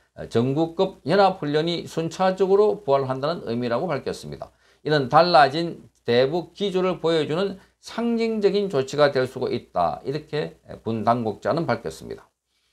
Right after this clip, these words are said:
자, 한미가 그동안에 컴퓨터 시뮬레이션으로만 진행해왔던 연합훈련을 야외 기동훈련까지 병행하면서 검토하는 것도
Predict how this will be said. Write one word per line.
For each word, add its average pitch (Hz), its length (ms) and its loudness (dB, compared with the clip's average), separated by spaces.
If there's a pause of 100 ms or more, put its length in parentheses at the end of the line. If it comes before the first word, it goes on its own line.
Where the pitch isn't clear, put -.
(140)
자, 71 80 -8
한미가 147 380 4
그동안에 143 520 2 (240)
컴퓨터 165 600 -6
시뮬레이션으로만 170 1160 2
진행해왔던 147 840 -2 (240)
연합훈련을 131 760 0 (220)
야외 143 420 4
기동훈련까지 143 1400 0
병행하면서 135 960 -2 (220)
검토하는 135 460 0
것도 151 400 -2